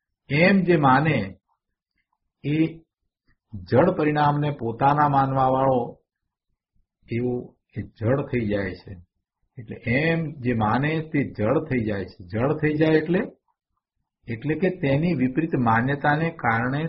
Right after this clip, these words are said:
તેને મિથ્યાત્વ ઉત્પન્ન થાય છે. છે તો ચેતન, પણ એ ચેતન એ જળ સાથે એકત્વ માને એને તો મિથ્યાત્વ છે અને એવું આ મિથ્યાત્વને કારણે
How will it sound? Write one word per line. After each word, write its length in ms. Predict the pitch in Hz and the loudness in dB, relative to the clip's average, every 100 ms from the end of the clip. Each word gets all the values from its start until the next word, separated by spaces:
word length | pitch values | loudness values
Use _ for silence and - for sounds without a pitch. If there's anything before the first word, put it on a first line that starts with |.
| - | -6
તેને 220 | 139 151 | -6 -4
મિથ્યાત્વ 680 | 113 107 - - 165 170 160 | -4 -6 -6 0 0 2 -2
ઉત્પન્ન 360 | 123 - 107 | -2 -4 -8
થાય 240 | 90 92 92 | -8 -12 -16
છે. 180 | _ _ _ _ _ _ _ _ _ _ _ _ _ _ _ | _ _ _ _ _ _ _ _ _ _ _ _ _ _ _
છે 260 | - 98 | -12 -10
તો 120 | - 117 | -8 -4
ચેતન, 480 | 143 160 160 123 90 - _ _ _ - | 0 0 0 -2 -4 -10 _ _ _ -16
પણ 140 | - - | -12 -8
એ 140 | 127 | -8
ચેતન 520 | 127 127 127 151 123 113 | -4 -4 -2 -4 -4 -6
એ 200 | 127 131 | -4 -4
જળ 500 | 123 - 101 113 131 | -4 -10 -8 -2 0
સાથે 380 | 143 135 135 139 | 0 0 0 0
એકત્વ 500 | 120 113 135 135 139 | -2 -2 -6 -4 -4
માને 400 | 127 123 151 143 98 - _ _ _ _ _ _ _ _ _ _ _ - | 0 2 2 -2 -6 -10 _ _ _ _ _ _ _ _ _ _ _ -12
એને 180 | 120 123 | -6 -6
તો 120 | 127 | -6
મિથ્યાત્વ 600 | 127 131 - 160 165 156 | -6 -2 6 6 6 -2
છે 180 | - 117 | -2 -6
અને 240 | 104 110 | -8 -6
એવું 280 | 120 135 151 | -2 0 0
આ 20 | |
મિથ્યાત્વને 640 | 139 110 - 135 135 139 135 | 0 -4 -2 -2 0 -2 -2
કારણે 640 | 131 127 147 151 101 | 0 0 0 -2 -4